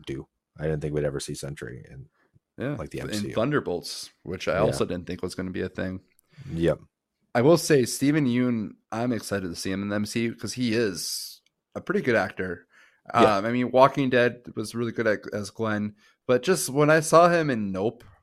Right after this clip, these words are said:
Speaker 2: play the, uh, like, the cowboy character, the showman, and just seeing him
Speaker 1: Mm.
Speaker 2: act and kind of just, like, the way he was going about it, I'm like, "Oh, I want more Steven Yeun in my life." Like,
Speaker 1: Mm.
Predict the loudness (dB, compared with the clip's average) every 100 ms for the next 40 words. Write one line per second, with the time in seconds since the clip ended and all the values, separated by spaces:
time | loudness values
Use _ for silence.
0 | _ -2 0 0 -2 -4 -4 -4 -4 -6
1 | -10 _ -6 -6 -4 -8 -4 -4 0 2
2 | 2 0 -4 -8 -20 _ _ -2 0 0
3 | 0 -2 -4 -6 -4 -4 -2 -2 -6 -10
4 | -10 -8 -8 -4 -4 -2 -2 -2 -2 -4
5 | -4 -8 -2 0 0 -4 -8 _ _ _
6 | _ _ _ _ 0 2 4 4 6 6
7 | 6 4 2 0 0 0 0 0 0 -2
8 | -4 -2 0 -2 -4 -8 -10 -10 -8 -8
9 | -10 -10 -12 -10 -12 -10 -8 -8 -10 -20
10 | _ _ -4 -2 -2